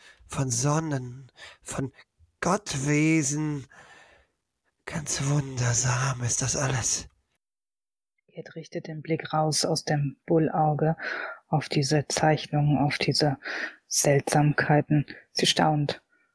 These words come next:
Speaker 2: Sie ha-, kriegt den Mund gar nicht mehr richtig zu und sie staunt und, und guckt und dreht den Kopf in alle Richtungen. Äh,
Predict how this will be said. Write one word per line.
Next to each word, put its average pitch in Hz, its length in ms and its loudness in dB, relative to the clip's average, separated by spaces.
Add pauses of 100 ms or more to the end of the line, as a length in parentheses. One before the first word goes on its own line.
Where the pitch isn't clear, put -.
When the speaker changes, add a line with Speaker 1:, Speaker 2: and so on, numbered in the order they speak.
(120)
Speaker 2:
Sie - 200 4
ha-, 151 100 2 (140)
kriegt - 260 2
den 196 80 4
Mund 214 180 4
gar 175 140 4
nicht 170 140 0
mehr 160 100 6
richtig - 320 0
zu 175 260 6
und 160 240 4 (320)
sie - 220 0
staunt 156 380 4
und, 147 300 2
und 143 260 0
guckt - 400 0
und 151 260 2 (340)
dreht - 200 2
den 156 120 4
Kopf - 240 0
in 151 120 0
alle 160 220 4
Richtungen. 156 380 2 (540)
Äh, 123 100 2